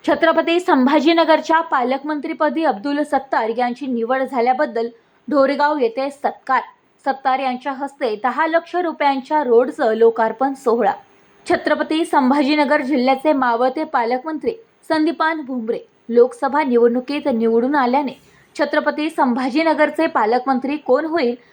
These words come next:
अशी उत्सुकता लागली होती. अब्दुल सत्तार यांचे मुख्यमंत्रीसोबत असलेले जवळचे संबंध आणि छत्रपती संभाजीनगर जिल्ह्यावर असलेली पकड म्हणून मुख्यमंत्री एकनाथ शिंदे यांनी पालकमंत्री पदाची माळ अब्दुल सत्तार यांच्या गळ्यात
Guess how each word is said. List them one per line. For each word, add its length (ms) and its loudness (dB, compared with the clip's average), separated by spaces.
अशी 240 0
उत्सुकता 540 0
लागली 280 -2
होती. 280 -10
अब्दुल 340 0
सत्तार 380 0
यांचे 340 -4
मुख्यमंत्रीसोबत 1000 -4
असलेले 440 2
जवळचे 420 2
संबंध 460 0
आणि 280 -2
छत्रपती 520 2
संभाजीनगर 760 0
जिल्ह्यावर 440 0
असलेली 380 0
पकड 360 -4
म्हणून 280 4
मुख्यमंत्री 640 0
एकनाथ 500 0
शिंदे 380 -4
यांनी 240 0
पालकमंत्री 640 -4
पदाची 460 -2
माळ 280 -2
अब्दुल 360 0
सत्तार 340 0
यांच्या 300 0
गळ्यात 280 2